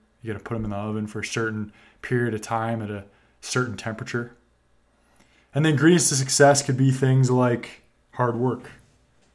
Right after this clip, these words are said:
a great product, great marketing. You know, if you're, if you're working for someone else, developing your leadership skills, right? Developing your sales skills, being a good person, showing up before anyone else, leaving later than anyone else.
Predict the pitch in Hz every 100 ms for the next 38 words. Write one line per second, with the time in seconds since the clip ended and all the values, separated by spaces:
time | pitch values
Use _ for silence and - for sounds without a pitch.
0 | _ _ _ 113 110 113 110 - 113 113
1 | 113 - - _ _ _ _ _ _ -
2 | 123 110 110 110 117 113 113 - _ _
3 | _ _ _ _ 120 113 120 113 110 -
4 | 117 113 117 107 107 - 117 110 110 113
5 | - - - 117 113 117 117 104 104 110
6 | - 120 - - 113 117 - - - _
7 | _ _ _ 117 113 113 113 113 113 104
8 | - 113 110 110 - 120 110 113 - -
9 | _ _ _ _ _ 127 127 113 113 -
10 | 113 - 120 117 - _ _ _ _ -
11 | 127 127 120 120 - 120 117 117 113 107
12 | 110 110 - - 110 110 113 110 110 107
13 | 110 110 107 110 107 107 107 107 -